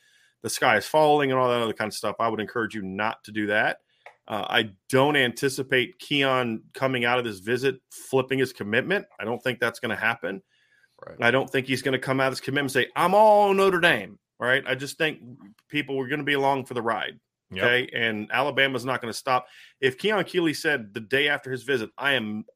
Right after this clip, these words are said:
Speaker 1: all hundred percent Notre Dame," that's not gonna stop Alabama from calling. And if he stops answering, that's gonna stop Alabama from sending coaches to a school. Uh, that's,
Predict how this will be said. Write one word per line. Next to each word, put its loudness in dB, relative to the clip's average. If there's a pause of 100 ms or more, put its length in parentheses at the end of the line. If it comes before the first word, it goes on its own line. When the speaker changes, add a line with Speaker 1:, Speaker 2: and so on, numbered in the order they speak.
(100)
Speaker 1:
all 2
hundred 0
percent -6
Notre -2
Dame," -2
that's -6
not -4
gonna -8
stop -4
Alabama -2
from -14
calling. -8 (640)
And -14
if -4
he 2
stops 2
answering, 0
that's -4
gonna -2
stop -2
Alabama 2
from -8
sending -4
coaches -2
to -4
a -2
school. -2
Uh, -6
that's, -2